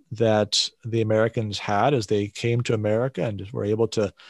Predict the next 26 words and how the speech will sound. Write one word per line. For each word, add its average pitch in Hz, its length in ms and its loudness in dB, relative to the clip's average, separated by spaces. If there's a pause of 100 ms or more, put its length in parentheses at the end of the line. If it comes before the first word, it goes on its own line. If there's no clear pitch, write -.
(520)
appreciate, 131 960 0
uh, 107 200 -6
living 123 600 0
in 120 260 0
a, 113 180 4
a 113 140 2
vast 104 580 0
and 127 280 0
benevolent 120 680 0 (140)
continent. 120 600 -2 (800)
And 139 120 2
then 147 100 4
obviously, 147 400 4
as 120 140 4
we've 120 100 2
been 113 100 0
talking 120 320 0
about 107 420 2
most 101 260 -2
prominently, 214 280 2
the 113 100 6
role 120 220 6
of 104 120 0
religion 113 500 2
in 120 160 -6
restraining 113 720 0